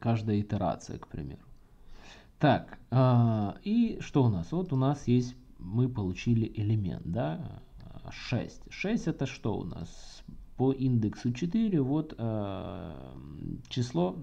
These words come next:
шестёрочка, да. Теперь у нас вот по факту идёт даже вот это,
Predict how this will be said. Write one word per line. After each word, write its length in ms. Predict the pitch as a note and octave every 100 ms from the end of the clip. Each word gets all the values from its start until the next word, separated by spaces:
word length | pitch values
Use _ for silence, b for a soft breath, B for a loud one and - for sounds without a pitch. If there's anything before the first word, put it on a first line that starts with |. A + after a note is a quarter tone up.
| A#2+ -
шестёрочка, 640 | A#2+ A#2+ - - - -
да. 180 | G#2+ - B B B -
Теперь 380 | G#3+ D#4 C#4+ -
у 80 | C#3+
нас 320 | F3 G#3 -
вот 240 | C#3+ C#3 - -
по 80 | C3
факту 460 | B2+ C3 - D3+
идёт 340 | B2 A#2+ A#2+ A#2+ - - - - - - -
даже 260 | B2 A#2 A2+
вот 180 | A2+ D#3
это, 340 | E3 D#3+ C#3+